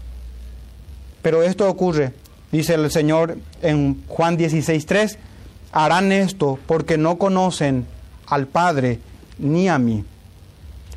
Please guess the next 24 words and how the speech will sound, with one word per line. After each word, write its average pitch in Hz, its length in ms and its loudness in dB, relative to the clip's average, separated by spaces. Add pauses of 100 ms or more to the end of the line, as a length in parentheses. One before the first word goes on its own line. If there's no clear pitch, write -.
(160)
No 170 260 2
conocen 202 500 0
al 175 140 0
Padre, 143 400 2
no 147 240 0
conocen 196 520 0
a 185 100 2
su 180 160 -2
Hijo, 156 500 0
y 165 100 0
menos, 160 360 2
hermano, 147 320 2
van 143 120 2
a 143 60 0
conocer 143 480 0 (540)
a 139 120 -2
los 151 120 2
hermanos 160 480 2
del 131 160 -2
Señor, 113 340 -2 (680)
a 135 100 0
los 147 140 0 (120)
hijos 208 520 0
adoptados, 156 880 0